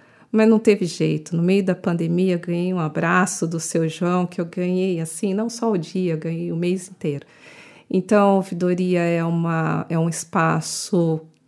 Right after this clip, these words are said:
que as pessoas muitas vezes entendem só como espaço da queixa, espaço do conflito,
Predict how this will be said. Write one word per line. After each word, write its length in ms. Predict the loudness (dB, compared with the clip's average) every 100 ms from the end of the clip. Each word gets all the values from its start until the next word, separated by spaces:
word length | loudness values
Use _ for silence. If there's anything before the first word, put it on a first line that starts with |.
| _ _
que 180 | -2 -2
as 180 | 0
pessoas 1040 | -2 -2 -2 0 2 2 2 2 0 -4 0
muitas 460 | 2 2 2 0 2
vezes 240 | 0 2
entendem 420 | -2 0 -2 -2
só 240 | -4 -4 -4
como 220 | -2 -4
espaço 420 | -2 -4 -4 -6
da 100 | -8
queixa, 880 | -4 0 4 6 4 0 -6 -6 -4
espaço 720 | -4 -8 -6 -4 -4 -6 -8
do 100 | -8
conflito, 1300 | -6 -8 -8 -4 0 4 4 2 -4 _ 4 4